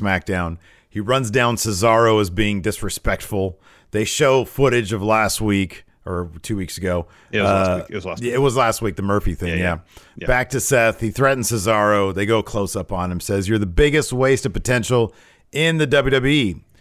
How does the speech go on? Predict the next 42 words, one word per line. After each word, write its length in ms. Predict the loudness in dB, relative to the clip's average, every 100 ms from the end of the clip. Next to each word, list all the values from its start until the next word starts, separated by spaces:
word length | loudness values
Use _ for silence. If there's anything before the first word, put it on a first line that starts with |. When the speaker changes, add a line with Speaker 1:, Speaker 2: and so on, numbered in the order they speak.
| _ _
Speaker 1:
He's 140 | -10 -4
gonna 180 | -4
continue, 480 | -2 -2 2 2 2
and 100 | 2
then 100 | 0
Shinsuke 360 | -2 -4 -4 -4
Nakamura 560 | -4 -4 -4 0 2 2
comes 240 | -2 -2
down. 260 | 0 0 0
His 140 | -2 -4
music 320 | -6 -8 -6
hits. 240 | -6 -4
He 100 | -6
comes 280 | -4 -6 -4
down. 360 | -2 -2 -4 -8 _ -20 _ _
Uh, 220 | -4 -2 -4
Seth 320 | 0 0 0
starts 320 | -8 -8 -6
jawing 260 | 0 0 0
at 40 |
him. 100 | -2
"Talk 200 | 0 2
about 200 | 2 2
disrespect. 640 | 0 -2 -2 -4 -8 -12 -20 -20 0
You're 160 | 2
disrespecting 520 | 4 2 0 -4 -6 -8
me 60 |
right 200 | -10 -10 -12
now." 120 | -20 _ _ _ _ _ -6
Uh, 360 | -2 -2 -2 -4
Shinsuke 500 | -4 -4 -2 -2 0
grabs 440 | 0 0 0 -4
the 100 | -4
mic 260 | -2 0 0
out 140 | 0
of 60 | 0
his 120 | -2
hand 240 | -2 -2
and 80 | -4
says, 240 | -6 -6
"Shut 320 | -6 0 2 4
up." 280 | 2 0